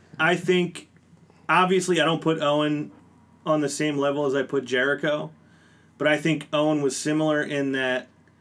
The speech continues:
he could do diff-, so many different things. He could portray so many different types of characters that I think, and he didn't rely on the Attitude Era stuff, quote unquote, to be popular.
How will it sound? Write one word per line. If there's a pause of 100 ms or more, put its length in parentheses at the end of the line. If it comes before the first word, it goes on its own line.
(120)
he
could
do
diff-,
so
many
different
things.
He
could
portray
so
many
different (920)
types
of
characters (720)
that
I
think,
and
he
didn't
rely
on (580)
the
Attitude
Era
stuff,
quote
unquote, (440)
to
be
popular.